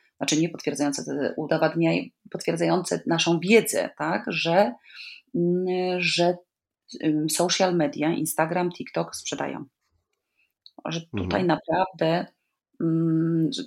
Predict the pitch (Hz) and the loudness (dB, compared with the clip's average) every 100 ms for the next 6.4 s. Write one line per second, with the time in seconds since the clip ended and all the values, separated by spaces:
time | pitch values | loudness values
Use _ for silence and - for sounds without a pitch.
0 | 113 151 170 202 202 175 - 156 165 156 | -2 2 4 4 2 0 0 -2 -2 -4
1 | 156 156 - 160 - 156 156 165 160 156 | -4 -4 0 0 0 2 2 2 0 -2
2 | 175 175 160 - - 277 277 - 247 - | 0 2 2 -2 2 6 8 6 2 2
3 | 240 240 226 240 220 233 220 226 262 247 | 0 0 2 2 2 2 2 2 2 2
4 | - 165 160 165 165 170 160 165 - 170 | 0 0 0 0 -4 -4 -2 -2 0 0
5 | 170 185 185 196 - 135 131 139 - 156 | 0 0 0 0 -2 0 0 -2 -2 -2
6 | 143 165 180 143 | 0 2 2 0